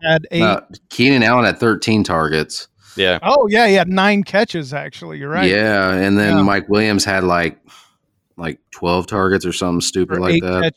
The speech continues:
Speaker 2: catches, yep.
Speaker 1: Yeah, so, I mean, the fact that he still got targeted five times, which he's their deep threat guy, you know, Mike, Mike Williams is their end zone big, big shot, and then you got Keenan Allen, who's just every down. But,
Speaker 2: Mm-hmm.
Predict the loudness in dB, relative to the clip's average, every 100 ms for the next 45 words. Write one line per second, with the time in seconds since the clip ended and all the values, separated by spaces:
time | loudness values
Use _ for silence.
0 | _ -16 -14 -8 -4 -6 -8 _ _ -2
1 | 0 2 0 0 0 2 2 2 2 2
2 | 0 -4 -2 0 0 0 0 0 2 0
3 | 0 -2 0 2 2 0 0 -2 -2 -2
4 | -2 -2 0 0 2 2 2 0 2 0
5 | 0 _ _ -4 -4 -4 -4 -2 -2 -4
6 | -10 _ _ _ _ -10 -4 0 0 -2
7 | -6 -6 -4 -4 _ _ _ -10 -2 0
8 | 0 0 -2 -2 0 2 0 -2 _ _
9 | _ _ _ -8 -4 -2 -2 -2 -2 -2
10 | -2 -6 -14 -4 -2 -2 -10 -8 -2 0
11 | 0 0 -2 -2 -2 -2 -4 -6 -6 -4
12 | -2 -2 -4 -4 -6 -6 -6 -6 -6 -4
13 | -4 -4 -8 -12 -20 -20 -20 -20 -14 -8
14 | -6 -6 -6 -12 -16